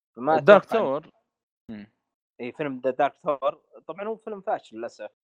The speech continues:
Speaker 2: إي،
Speaker 1: ما
Speaker 2: أنا
Speaker 1: أتوقع
Speaker 2: سمعت
Speaker 1: جيد
Speaker 2: عنه.
Speaker 1: صراحة.
Speaker 2: أنا أعلم قصته، ترى الفيلم هذا كان المفروض يكون على ثلاث أجزاء. يقولون النص الأول كان مرة ممتاز.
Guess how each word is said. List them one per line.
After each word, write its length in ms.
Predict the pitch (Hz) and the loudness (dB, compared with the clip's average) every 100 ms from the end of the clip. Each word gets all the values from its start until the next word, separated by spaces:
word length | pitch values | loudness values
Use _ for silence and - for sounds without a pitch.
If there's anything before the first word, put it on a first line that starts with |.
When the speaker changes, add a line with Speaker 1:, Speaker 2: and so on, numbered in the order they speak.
| - - - | -16 -16 -8
Speaker 2:
إي، 300 | 147 208 214 | 0 2 4
Speaker 1:
ما 140 | 156 | 2
Speaker 2:
أنا 400 | 127 117 107 104 | 0 -4 -6 -2
Speaker 1:
أتوقع 240 | 101 80 208 | -2 0 -4
Speaker 2:
سمعت 280 | 160 135 117 | -2 -4 -2
Speaker 1:
جيد 120 | - | -4
Speaker 2:
عنه. 80 | 165 | -6
Speaker 1:
صراحة. 280 | - 101 - _ _ _ _ _ - | -12 -14 -14 _ _ _ _ _ -6
Speaker 2:
أنا 140 | 143 147 | 0 4
أعلم 280 | 175 214 | 4 0
قصته، 400 | 185 170 127 - | -4 -6 -8 -10
ترى 180 | 117 131 | -6 -4
الفيلم 340 | 135 196 170 127 | -2 -4 -6 -4
هذا 380 | 123 101 117 - _ _ - | -4 -4 -8 -12 _ _ -6
كان 200 | 139 131 | -4 -2
المفروض 440 | 131 160 165 127 | -4 -2 -4 -4
يكون 380 | 117 131 156 131 _ _ _ _ - | -6 -2 -4 -4 _ _ _ _ -2
على 100 | 117 | -2
ثلاث 200 | 135 123 | 0 0
أجزاء. 320 | 113 101 85 _ _ _ _ _ - | 0 -4 -10 _ _ _ _ _ -6
يقولون 500 | 113 139 208 226 165 | -4 6 6 6 2
النص 320 | 131 151 - | -4 -6 -6
الأول 320 | 135 131 165 147 | -4 -2 -2 -2
كان 180 | 151 | -2
مرة 200 | 139 127 | -2 -2
ممتاز. 260 | 107 104 - | -4 -8 -20